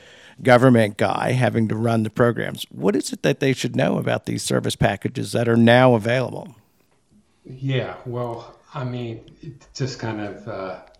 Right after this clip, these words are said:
Speaker 2: just show, I mean, when we started, I guess, you know, um, it was, you know, you see, you, uh, get, you know, a, a couple folks in, in a, in a, in a wetsuit and a rod and a level, and you,
Speaker 1: Right.
Speaker 2: you,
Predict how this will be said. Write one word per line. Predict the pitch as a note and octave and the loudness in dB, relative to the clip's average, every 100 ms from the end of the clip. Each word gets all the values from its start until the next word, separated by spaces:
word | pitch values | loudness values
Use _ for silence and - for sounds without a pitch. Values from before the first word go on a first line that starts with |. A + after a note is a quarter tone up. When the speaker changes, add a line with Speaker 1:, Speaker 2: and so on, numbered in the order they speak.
| _ - | _ -14
Speaker 2:
just | A2 - | -14 -8
show, | A#2+ A2+ | -8 -8
I | G#2+ | -8
mean, | G#2+ G#2 G2 F#2+ F#2+ | -10 -10 -12 -16 -14
when | G#2+ G#2+ | -8 -6
we | A2+ | -6
started, | A2 A#2+ A2 G2+ G2+ F#2+ - _ _ | -6 -6 -4 -6 -8 -12 -16 _ _
I | A2 | -18
guess, | G2+ G#2+ G#2 - | -14 -10 -10 -10
you | A#2 | -12
know, | G#2+ G2+ G2 G#2 - A#2+ | -10 -10 -10 -14 -16 -12
um, | G2 F#2+ F2+ F2+ _ _ _ _ _ _ _ _ _ _ _ _ - _ | -10 -10 -12 -18 _ _ _ _ _ _ _ _ _ _ _ _ -20 _
it | D#3+ B2+ | -8 -6
was, | A#2 - | -6 -6
you | A2 | -8
know, | G#2+ | -8
you | F#2+ G#2 | -8 -10
see, | - A2+ | -10 -14
you, | G2+ G#2+ G#2+ A2 G2+ | -14 -18 -18 -16 -10
uh, | G#2 G2 F#2 - - - B2 | -8 -8 -10 -14 -20 -18 -12
get, | - A2 - | -8 -8 -8
you | C3 | -12
know, | G#2 G2+ G2 - - | -10 -12 -12 -16 -16
a, | |
a | - | -12
couple | A2+ G#2 | -12 -12
folks | - A2+ - - | -8 -8 -8 -10
in, | G#2+ F#2+ - G2+ F#2 B2+ - | -10 -12 -18 -20 -14 -14 -8
in | B2 | -6
a, | A#2 - | -6 -8
in | A#2+ - B2 | -10 -8 -6
a, | B2 A#2+ A2+ - A#2+ | -6 -6 -10 -12 -10
in | |
a | A2 | -6
wetsuit | A#2 A#2 B2 A#2 | -6 -4 -6 -6
and | G#2+ | -6
a | |
rod | G#2 G#2+ A2 A2+ A2 | -4 -2 0 -2 -4
and | G#2 | -6
a | |
level, | G#2 A2+ A2+ A2 | -4 -2 -2 -6
and | G#2+ G2+ | -8 -4
you, | A2 | 2
Speaker 1:
Right. | A2+ A2 G#2+ _ _ _ - | 4 4 0 _ _ _ -6
Speaker 2:
you, | A#2+ | -4